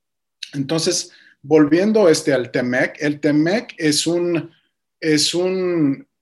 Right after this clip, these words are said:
tratado de comercio que es, es, como dije, inédito.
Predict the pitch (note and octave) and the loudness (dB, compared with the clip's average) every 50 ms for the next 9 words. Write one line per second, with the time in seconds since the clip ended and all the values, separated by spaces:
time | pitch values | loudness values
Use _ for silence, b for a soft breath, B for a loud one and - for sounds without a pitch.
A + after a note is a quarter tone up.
0 | _ _ _ - C#3 C3 C3 C3 - C#3+ C#3+ D#3 D#3 E3 E3+ E3 D#3 C#3 B2 A#2+ | _ _ _ -2 0 0 0 0 0 2 2 2 4 4 2 2 2 2 0 -2
1 | - C3+ A#2+ A#2 A#2 A#2+ B2+ C3 - - D#3+ D3+ D#3 F3 E3+ - - _ - C#3 | -6 -6 -6 -4 -2 -2 -2 -2 -2 0 0 2 0 0 -2 -6 -12 _ -4 -2
2 | C3 C3 B2 A#2+ B2 B2 B2 - _ _ _ _ _ _ - E3 D#3+ D3 - - | -2 0 -2 -2 -4 -6 -8 -14 _ _ _ _ _ _ -8 -6 -4 -2 -2 -2
3 | - - - - - _ - F3 D#3+ C#3+ - - - - - - - _ _ _ | -2 -2 -4 -8 -12 _ -8 -6 -4 -2 -2 -2 -2 -4 -4 -8 -12 _ _ _
4 | _ - - - D3 C#3 C#3 C3+ D3+ D#3 D#3 - E3+ D3+ D3+ - D#3 C#3+ C3+ C3+ | _ -12 -6 -4 -2 -2 0 0 0 -2 -2 -2 -4 -4 -4 -4 -4 -2 0 0
5 | C3+ C#3 C3 B2 A#2+ - B2 - - | 0 0 -2 -4 -6 -10 -12 -12 -12